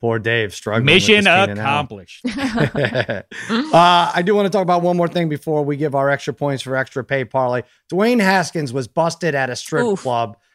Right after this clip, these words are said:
Speaker 1: They took a picture of him. It was after the Washington game. Washington was home for that game. I, where was the strip club? It had to be in the great Baltimore, Washington area, right? For him to be, I don't think that he traveled to Puerto Vallarta in that, that time. But anyway, someone took a picture of him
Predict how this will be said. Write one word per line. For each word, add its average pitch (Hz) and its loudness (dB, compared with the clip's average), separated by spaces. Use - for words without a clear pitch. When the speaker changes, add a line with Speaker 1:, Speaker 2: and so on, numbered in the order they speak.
Speaker 1:
They 139 -4
took 131 -4
a 156 -4
picture 165 -2
of 135 -2
him. 135 -2
It - -10
was 143 0
after 190 2
the 165 0
Washington 151 -2
game. 135 -4
Washington 190 -2
was 156 -4
home 165 -2
for 139 -12
that 120 -4
game. 120 -4
I, 131 -2
where 170 -2
was 165 -2
the 123 -8
strip - -10
club? 98 -8
It 117 -6
had 151 0
to 147 -6
be 127 -4
in 117 -4
the 104 -6
great 123 -4
Baltimore, 117 -6
Washington 117 -8
area, 123 0
right? 107 -6
For 120 -4
him 113 -6
to 110 -6
be, 104 -6
I - -14
don't 123 -6
think 120 -4
that 110 -2
he 101 -4
traveled 107 -4
to 104 -6
Puerto 113 -4
Vallarta 101 -4
in 107 -8
that, 95 -10
that 104 -8
time. 104 -8
But 135 0
anyway, 131 0
someone 220 2
took 226 0
a 240 0
picture 160 -4
of 117 -6
him 120 -6